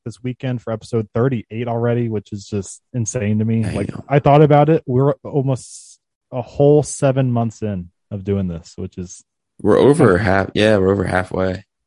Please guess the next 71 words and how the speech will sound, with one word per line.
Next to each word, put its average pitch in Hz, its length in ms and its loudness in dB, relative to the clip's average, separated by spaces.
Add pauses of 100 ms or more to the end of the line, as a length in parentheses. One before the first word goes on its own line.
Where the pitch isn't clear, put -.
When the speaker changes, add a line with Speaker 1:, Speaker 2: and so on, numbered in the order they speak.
Speaker 1:
kinda 120 180 -2
crazy. 101 460 -6 (200)
So 95 400 -8
we've 135 160 0
made 180 140 4
a 185 40 8
lot 160 160 6
of 156 60 2
progress 127 420 0
though, 98 120 -2
I 107 100 -2
think. 110 300 -6
Speaker 2:
Do 110 120 -8
you 101 100 2
Speaker 1:
And, 110 60 4
Speaker 2:
realize 120 280 2
Speaker 1:
uh, - 40 -12
Speaker 2:
before 107 260 -6
we 110 100 -2
get 110 140 -6
to, 98 260 -10
well, 101 200 -6
I 101 60 -2
guess 107 220 -4
we're 104 60 -10
doing 104 180 -6
two 90 160 -8
episodes - 360 -6
a - 60 -6
week - 220 -6
now. - 240 -6
I 92 40 -2
was 95 360 -2 (360)
gonna 92 160 -2
say, 90 240 -2
like, 85 300 -2
whenever 90 340 -6
we're 90 120 0
doing 87 260 -4
one 90 220 -4
episode 85 300 -6
a 85 40 -6
week, 87 380 -4
it - 60 -8
would 80 180 -6
take, 87 180 -6
like, 87 220 -6
two 95 140 -2
years 87 320 0
to 87 80 -8
get 82 200 -6
to, 80 80 -6
like, 80 240 -6 (340)
a 85 80 -10
hundred. 87 440 -4 (120)
Speaker 1:
Yeah. 120 240 0 (180)
Speaker 2:
<laughs> - 160 -12
Speaker 1:
Well, 151 160 4
Speaker 2:
Or - 40 2
Speaker 1:
uh, 147 160 4
Speaker 2:
almost - 240 -2
two - 100 -6
years. - 460 -8
Speaker 1:
I 143 100 -4
saw 180 260 2
Spit - 240 -2
and 156 80 -2
Chicklets, - 680 -4
uh, 110 440 -2
are 113 240 -4
at 117 140 -6